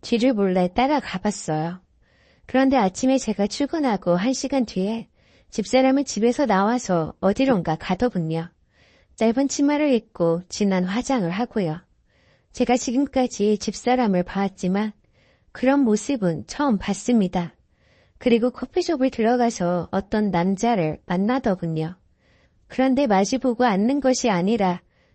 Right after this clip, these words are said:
옆에 딱 붙어 앉아서 팔짱까지 끼고 그 남자 어깨에 기대고 있는 거예요. 귀가 거꾸로 솟더군요. 집사람이 이상하게 변한 이유는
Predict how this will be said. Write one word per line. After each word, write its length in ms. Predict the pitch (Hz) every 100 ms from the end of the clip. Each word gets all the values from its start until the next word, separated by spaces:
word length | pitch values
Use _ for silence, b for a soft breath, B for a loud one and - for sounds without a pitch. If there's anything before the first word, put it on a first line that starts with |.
| -
옆에 240 | 196 - 262
딱 240 | 294 -
붙어 320 | - - -
앉아서 640 | 254 185 156 160 185 190 - _ _ _ _
팔짱까지 640 | - 269 330 285 277 175 -
끼고 580 | 262 254 196 208 165 -
그 140 | - 233
남자 360 | 226 233 247
어깨에 640 | 170 - - 269 240 170 165
기대고 560 | - - 220 220 156 -
있는 300 | 170 214 262
거예요. 540 | 226 180 156 165 185 185 _ _ _ _ _ _
귀가 260 | - 262 311
거꾸로 520 | - 226 - 285 185
솟더군요. 800 | 165 220 - 320 294 190 170 175 - _ _ _ _ _ -
집사람이 580 | 214 - 269 277 262
이상하게 460 | 202 202 254 254 254
변한 420 | - 226 233 247
이유는 520 | 202 247 254 190 190